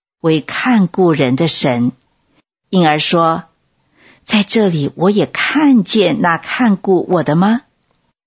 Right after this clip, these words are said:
所以这井名叫比尔拉海莱。这井正在加底斯跟巴列中间。后来夏甲给亚伯兰生了一个儿子，亚伯兰给他起名叫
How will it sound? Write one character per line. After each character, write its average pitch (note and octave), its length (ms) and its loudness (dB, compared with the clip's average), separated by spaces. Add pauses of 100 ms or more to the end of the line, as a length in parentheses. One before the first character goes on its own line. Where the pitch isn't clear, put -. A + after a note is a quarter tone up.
(320)
所 A3 160 0
以 E3+ 140 2
这 A3 200 0
井 D3 340 0
名 C#3+ 220 2
叫 F3+ 200 0
比 A#3+ 200 0
尔 F3 180 2
拉 D#3+ 180 -2
海 D#3 320 -2
莱。 B2 400 -2 (680)
这 F3+ 140 0
井 C#3 380 0
正 F#3 240 0
在 D#3+ 180 -2
加 G3 320 0
底 B2 220 -4
斯 - 480 -2
跟 E3+ 240 0
巴 G#3 340 -4
列 A3 260 2
中 F#3+ 320 0
间。 G#3+ 340 0 (960)
后 F3+ 220 -2
来 D3 300 2
夏 F3 260 -2
甲 D3+ 200 -2
给 E3 240 0
亚 C3+ 180 -2
伯 D#3+ 140 -4
兰 D#3 200 2
生 G3+ 320 0
了 F3+ 100 2
一 D3 120 -2
个 - 100 -2
儿 C#3 320 0
子， - 360 -6 (600)
亚 D#3 180 0
伯 E3+ 160 -2
兰 D#3+ 200 0
给 C#3+ 120 -4
他 D3+ 220 -2
起 - 400 -2
名 C3+ 240 2
叫 E3 240 0